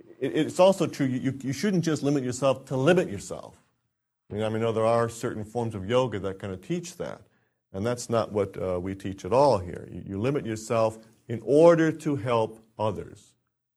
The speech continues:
to give healing to individuals or the world as a whole. That's why you limit yourself.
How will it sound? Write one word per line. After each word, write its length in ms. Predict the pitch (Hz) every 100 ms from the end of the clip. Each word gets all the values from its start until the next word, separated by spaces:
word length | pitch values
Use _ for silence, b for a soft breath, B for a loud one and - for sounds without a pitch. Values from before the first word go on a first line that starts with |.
| _
to 80 | -
give 200 | 92 85
healing 680 | - 143 156 127 110 107 107 - _ _ _ -
to 320 | 113 110 - - _ _ -
individuals 960 | 110 107 110 147 135 127 127 123 120 -
or 160 | 98
the 100 | 92
world 400 | 92 95 101 101
as 140 | 90 85
a 80 | 82
whole. 460 | 82 82 - 104 _ -
That's 400 | 104 - - - _ _ _ -
why 220 | 87 82
you 140 | 87
limit 240 | 87 85 82 -
yourself. 280 | 101 -